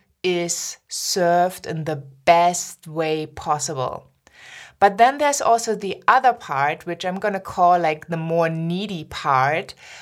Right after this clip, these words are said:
where we really, really think, like, "Oh, I would love for them to book because then I'm, I'm making that money and then I'm, you know, hitting my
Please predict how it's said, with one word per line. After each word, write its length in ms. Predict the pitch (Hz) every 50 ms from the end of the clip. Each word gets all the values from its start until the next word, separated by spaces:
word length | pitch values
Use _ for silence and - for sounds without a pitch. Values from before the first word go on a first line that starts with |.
| - -
where 220 | 175 185 185 196
we 200 | 190 196 208 208
really, 480 | 190 180 180 202 220 233 247 254 254 254
really 320 | 220 196 208 208 202 196
think, 360 | 196 - - 185 175 185 180
like, 280 | 185 190 175 175 175 - - _ -
"Oh, 420 | - - 262 277 285 294 294 294
I 140 | 285 285 285
would 200 | 285 285 294 285
love 300 | 277 277 277 277 277 277
for 100 | - 277
them 200 | 247 247 240 240
to 140 | 240 - 233
book 540 | 214 214 226 240 247 247 240 240 240 240 - - - - - - - -
because 460 | 214 208 - - 226 202 196 196 -
then 340 | - 202 196 190 196 202 196
I'm, 340 | - 175 190 185 185 - -
I'm 140 | 151 180 190
making 300 | 196 202 202 202 190 185
that 180 | 175 170 175
money 600 | 208 220 240 254 254 254 254 254 247 247 247 226
and 160 | - 185 185
then 140 | 175 180 180
I'm, 260 | 180 180 180 175 170 170 180
you 120 | 180 202
know, 240 | 202 196 185 170 175
hitting 360 | 170 180 202 196 185 180 180
my 360 | 170 165 160 160 165 165 160